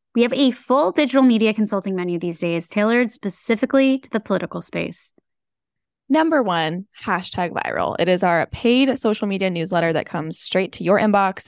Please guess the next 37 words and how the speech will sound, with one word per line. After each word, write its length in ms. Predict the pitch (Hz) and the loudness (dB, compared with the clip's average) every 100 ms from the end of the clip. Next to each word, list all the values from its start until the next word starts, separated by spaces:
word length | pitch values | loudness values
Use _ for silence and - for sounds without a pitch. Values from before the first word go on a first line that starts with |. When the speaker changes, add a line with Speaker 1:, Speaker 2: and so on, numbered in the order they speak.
| - | -8
Speaker 2:
every 280 | 165 185 190 | -6 -6 -6
Tuesday. 580 | 156 95 - - - - - _ _ | -8 -8 -4 -2 -4 -10 -20 _ _
If 80 | 214 | 0
you've 100 | 214 | 2
ever 240 | 196 277 | 2 0
thought, 580 | 285 269 262 254 - - - | 0 2 4 2 -4 -12 -8
uh, 320 | - 190 180 160 | -4 -2 -2 -2
"This 260 | 185 185 | -6 -6
meeting 260 | 180 165 165 | -6 -4 -4
could 120 | 165 | -4
have 80 | 160 | -4
been 80 | 160 | -4
an 100 | 147 | -4
email," 560 | 156 156 156 151 143 - - | -4 0 0 2 0 -4 -2
this 160 | 277 277 | 0 0
newsletter 380 | 214 180 160 | 0 0 -2
is 160 | 143 - | -4 -6
for 100 | - | -6
you. 240 | 60 - - _ - _ _ _ _ - | -4 -4 -8 _ -20 _ _ _ _ -2
We 80 | 220 | 0
give 180 | 220 | 0
basics 420 | 196 208 - 247 - | 0 0 0 -2 -2
to 100 | 202 | -2
best 240 | 180 - | -2 -2
practices, 640 | 226 220 - - 202 196 - | -2 -2 -4 -4 0 -2 -4
platform 480 | - 180 - 190 | -4 -4 -2 -2
updates, 420 | 175 - 170 170 - | -2 -2 -2 -4 -6
and 140 | 165 | -8
the 60 | 165 | -8
content 420 | - 208 233 262 | -6 -6 0 0
ideas 400 | 247 196 190 202 | 0 0 -2 -4
you 240 | 175 190 | -8 -4
need 320 | 233 190 180 - | -2 -2 -4 -6
to 100 | - | -6
go 140 | 165 | -6
hashtag 540 | 180 185 185 - 214 | -6 -10 -10 -8 -6
viral. 420 | - - 104 80 | -4 -4 -2 -4